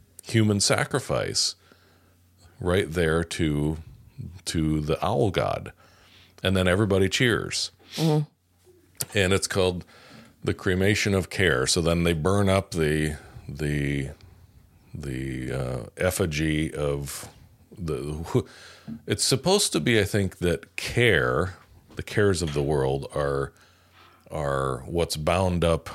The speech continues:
Speaker 1: in the sheet, right? That looks like a body.
Speaker 2: Mm-hmm.
Speaker 1: Maybe it is a body. We don't know. But they say, "Be gone, care, you know, we, we beseech thee, be gone." And then you hear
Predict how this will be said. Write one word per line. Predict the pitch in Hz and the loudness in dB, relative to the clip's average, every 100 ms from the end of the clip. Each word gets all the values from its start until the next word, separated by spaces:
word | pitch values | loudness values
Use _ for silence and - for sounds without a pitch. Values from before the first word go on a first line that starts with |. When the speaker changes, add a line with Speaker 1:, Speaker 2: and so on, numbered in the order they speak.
| - - - | -18 -20 -8
Speaker 1:
in | 80 73 73 71 67 - - | -2 0 0 -2 -6 -12 -12
the | 65 65 64 64 123 113 - _ _ - | -6 -4 -4 -4 -6 -8 -14 _ _ -10
sheet, | - - - - - - _ _ _ _ _ - | -6 -4 -6 -12 -18 -20 _ _ _ _ _ -10
right? | 52 50 | -8 -8
That | - - | -10 -8
looks | 69 - - | -8 -6 -4
like | 69 | -4
a | 67 | -4
body. | 64 60 67 69 71 - | -4 -2 -2 -4 -6 -8
Speaker 2:
Mm-hmm. | 180 160 | -2 0
Speaker 1:
Maybe | 156 143 | 0 -4
it | - | -6
is | 76 95 | -2 -2
a | 185 | 0
body. | 76 76 71 | 2 2 2
We | 64 62 | -2 -4
don't | 52 50 | -6 -8
know. | 67 80 78 78 - - - - - - - | -2 0 0 -2 -6 -20 -20 -20 -20 -20 -14
But | - 78 78 76 - | -6 2 4 2 0
they | 87 78 | -2 0
say, | 78 - 80 76 73 69 65 - - 82 | 2 2 2 2 2 -2 -4 -12 -12 0
"Be | 151 | 2
gone, | 180 175 185 156 131 117 98 90 82 - - - - | 6 6 8 6 6 4 2 2 0 -4 -14 -20 -8
care, | - 110 110 117 120 117 107 | -2 2 4 4 2 2 0
you | 143 | 0
know, | 78 73 73 73 | 0 0 -2 -2
we, | 87 110 - - - | -2 -4 -6 -20 -12
we | - 139 190 | -2 2 4
beseech | 147 143 160 165 - | 4 4 4 2 2
thee, | 135 143 123 95 | 2 4 4 4
be | 76 170 | 4 4
gone." | 147 139 104 | 6 6 6
And | 92 | 4
then | 101 92 | 4 4
you | 85 | 2
hear | 95 95 87 85 | 2 2 2 0